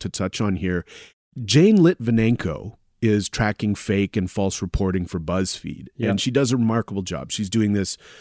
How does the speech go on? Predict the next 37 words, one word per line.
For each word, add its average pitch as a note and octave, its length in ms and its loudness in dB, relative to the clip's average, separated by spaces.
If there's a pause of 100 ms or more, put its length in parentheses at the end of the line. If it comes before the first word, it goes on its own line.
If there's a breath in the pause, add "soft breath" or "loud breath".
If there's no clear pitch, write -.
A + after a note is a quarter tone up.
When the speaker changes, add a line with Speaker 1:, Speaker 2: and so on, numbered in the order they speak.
(380 loud breath)
Speaker 1:
with A2 160 -4
stories G#2+ 360 2
in G2 80 0
Iran, A2 640 2
with F#2+ 120 -2
stories, F#2+ 680 -2 (480 soft breath)
uh, F#2 340 -2
in G2 120 -2
the F#2 80 2
Ukraine. G#2 800 2 (120)
Um, F2 420 -4 (120)
she's - 200 -10
connecting F#2+ 420 -4
it E2+ 140 -6
to - 100 -12
Trump G#2+ 480 0
and, F2+ 240 0
and F#2 140 -2
other F2+ 140 -2
things. F#2+ 260 0
And G2+ 100 2
now A#2+ 160 4
she's A#2 220 0
tracking F#2+ 560 -2
the F2+ 240 -6
coronavirus F2+ 560 -2
story. C#2+ 340 -8 (560 loud breath)
Should F3 380 4
more D3 320 4
of G#3 80 0
this F3+ 160 2
type D3+ 240 -2
of A2 100 -2
journalism G#2 540 2
exist, F2+ 580 -4 (220)
uh, G#2 100 -2
today G#2 360 0